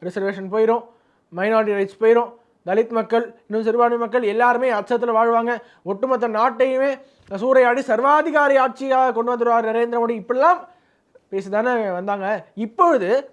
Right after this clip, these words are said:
பாரத் பந்த் என்ற ஒரு பந்த் அறிவிச்சாங்க. பாரத் பந்த்னா, ஏதாச்சும் ஒரு நாட்டுல இங்கிலாந்து பந்து,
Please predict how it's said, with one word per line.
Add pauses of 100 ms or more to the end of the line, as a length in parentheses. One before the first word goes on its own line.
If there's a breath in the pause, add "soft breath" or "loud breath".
பாரத்
பந்த் (360)
என்ற
ஒரு
பந்த்
அறிவிச்சாங்க. (100)
பாரத்
பந்த்னா, (260 soft breath)
ஏதாச்சும்
ஒரு
நாட்டுல (160)
இங்கிலாந்து
பந்து,